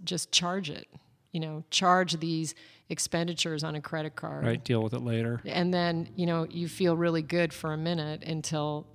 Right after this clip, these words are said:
Speaker 1: you know, that thing that you've suppressed comes up and you hit January, and it's like everything is really out of balance. If you really look at the amount of stress that that puts on your, your,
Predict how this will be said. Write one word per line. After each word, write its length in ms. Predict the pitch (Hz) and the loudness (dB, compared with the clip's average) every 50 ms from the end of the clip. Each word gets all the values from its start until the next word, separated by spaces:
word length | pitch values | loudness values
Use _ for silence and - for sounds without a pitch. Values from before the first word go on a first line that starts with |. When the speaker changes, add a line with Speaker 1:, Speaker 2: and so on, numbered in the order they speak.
| - | -10
Speaker 1:
you 140 | - 175 160 | -6 -4 -2
know, 180 | 156 151 151 147 | -2 -2 -4 -4
that 320 | 139 160 151 147 147 - - - _ _ _ _ _ _ _ - _ _ _ 185 _ | -4 -2 -2 -2 -4 -6 -8 -20 _ _ _ _ _ _ _ -20 _ _ _ -20 _
thing 260 | - 202 190 175 165 | -2 0 0 0 0
that 80 | 151 - | -2 -4
you've 220 | 147 156 151 147 | -6 -8 -4 -2
suppressed 880 | - - 160 - - - 175 170 156 147 151 147 - - - - - - - _ _ _ _ | -2 -2 -2 -4 -8 -4 -2 -2 -2 -2 -2 -4 -4 -4 -6 -6 -10 -14 -14 _ _ _ _
comes 360 | - - 165 160 160 147 - | -8 -6 -6 -6 -6 -6 -6
up 320 | - - 156 151 151 - - | -6 -4 -4 -4 -6 -8 -10
and 220 | - - 160 156 156 | -6 -6 -4 -4 -4
you 160 | 151 156 156 | -4 -4 -2
hit 200 | 139 165 165 - | -2 -4 -4 -4
January, 680 | 147 156 160 151 170 190 202 165 147 151 147 147 151 151 | -4 -2 -2 -2 -2 -2 -2 -4 -4 -4 -6 -6 -6 -6
and 80 | 151 | -6
it's 160 | 156 147 - | -6 -6 -4
like 180 | 160 151 147 - - | -4 -4 -4 -6 -6
everything 760 | - 196 185 190 170 160 156 151 147 - 185 165 160 156 147 | -2 -2 0 0 0 -2 -2 -4 -4 -4 -4 -4 -4 -4 -6
is 180 | 147 139 143 | -8 -8 -10
really 540 | 170 170 185 214 240 240 220 196 170 151 - | -12 -10 -6 -4 -2 0 0 0 -2 -2 -4
out 160 | 143 147 147 | -4 -4 -4
of 80 | 151 147 | -6 -6
balance. 480 | 160 165 175 170 156 147 143 - - | -6 -6 -4 -4 -6 -6 -8 -8 -8
If 180 | - 160 - - | -10 -10 -6 -4
you 120 | 208 190 | -2 0
really 200 | 180 202 208 220 | 0 0 0 0
look 320 | 196 151 156 180 180 - - | -2 0 0 0 0 0 -2
at 160 | 156 170 - - - - - - - _ _ | -6 -6 -6 -10 -20 -20 -20 -20 -20 _ _
the 120 | - 170 | -2 0
amount 280 | 170 180 185 180 175 156 | 0 2 2 0 0 0
of 80 | 147 143 | 0 0
stress 1000 | - - - - 170 170 175 185 175 151 143 147 - - - - - - - - _ _ | 0 0 0 -2 -2 -2 0 0 0 -2 -2 -4 -4 -4 -4 -4 -6 -8 -10 -14 _ _
that 160 | - 170 160 | -10 -6 -4
that 220 | 175 165 - - - | -4 -6 -6 -6 -10
puts 340 | - - 185 170 - - | -8 -4 -4 -4 -4 -4
on 160 | 165 156 147 156 | -4 -4 -4 -4
your, 320 | 151 151 147 143 147 143 - _ _ _ _ _ _ _ _ _ _ _ | -4 -4 -4 -6 -6 -8 -12 _ _ _ _ _ _ _ _ _ _ _
your, 240 | - 165 151 151 143 | -4 -4 -4 -4 -4